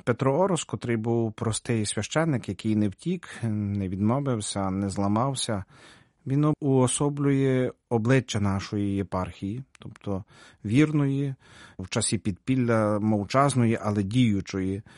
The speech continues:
е, терплячої. І можу сказати, що ми дуже довго йшли до цього моменту, бо тому що беатифікаційний процес — це є досить складний процес, тривалий, вимагає багато часу і, і зусиль.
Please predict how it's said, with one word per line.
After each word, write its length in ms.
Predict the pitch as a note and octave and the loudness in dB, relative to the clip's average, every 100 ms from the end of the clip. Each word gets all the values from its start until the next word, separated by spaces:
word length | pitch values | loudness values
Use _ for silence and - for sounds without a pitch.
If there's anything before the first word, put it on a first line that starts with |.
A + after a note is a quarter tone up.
| - - _ | -20 -20 _
е, 160 | G2+ G2+ | -8 -6
терплячої. 840 | - A2+ - B2+ G#2 - F#2 F2+ G2 - - | -2 -2 2 2 2 -2 -8 -8 -10 -16 -18
І 460 | - A2 G#2+ G#2+ G#2 | -8 -4 -2 -2 -2
можу 380 | A2 A2+ A2+ A2+ | 0 0 -2 -4
сказати, 640 | - A2+ B2 A#2+ A#2+ A2+ | -6 0 0 0 -2 -2
що 600 | - - - A2+ A2 G#2+ - - - _ | -4 -8 -4 0 0 -2 -6 -20 -20 _
ми 80 | A2+ | 0
дуже 240 | A#2 A#2+ | 2 2
довго 280 | B2 A#2+ B2+ | 2 4 4
йшли 280 | A#2+ - C#3 | 2 2 2
до 120 | A#2 | 2
цього 260 | A#2 G#2 A2 | 0 0 2
моменту, 680 | G#2+ G#2+ C3 D3+ - C3+ | 2 2 0 -2 -2 -4
бо 140 | G#2 G#2 | -4 -6
тому 300 | G#2 G#2+ G2+ | -2 0 -2
що 580 | - A2 G#2 G2+ G2+ G2 | -4 -2 0 2 0 0
беатифікаційний 840 | G2+ G2 F#2+ G#2 - G#2 A2 G#2 | -2 -2 -4 -8 -6 -4 0 0
процес — 460 | F#2 G2 F#2 G#2 F#2+ | -2 -6 -4 -6 -4
це 120 | - | -4
є 60 | G2+ | -4
досить 500 | F2+ E2 A2+ C3 B2+ | -4 -2 -2 -2 -4
складний 400 | - A#2+ G#2+ G#2+ | -4 -4 -2 -4
процес, 580 | - G2+ - G#2 F#2+ - | -4 -8 -4 -4 -4 -8
тривалий, 600 | - F2+ G2 A#2 A2+ G2 | -8 -6 -2 -2 0 -4
вимагає 480 | F2+ G2+ F#2+ G2+ G2+ | -2 -2 -2 -2 -4
багато 340 | F#2+ G2+ - | -2 -4 -6
часу 540 | - G2 A2+ - A2 - - - - - - - | -6 -4 -4 -4 -8 -10 -18 -20 -20 -20 -20 -8
і, 100 | - | -4
і 300 | G#2+ - A2+ | -4 -2 -4
зусиль. 600 | G2+ F#2 - B2+ F3 F#3 | -2 -4 -2 0 0 -2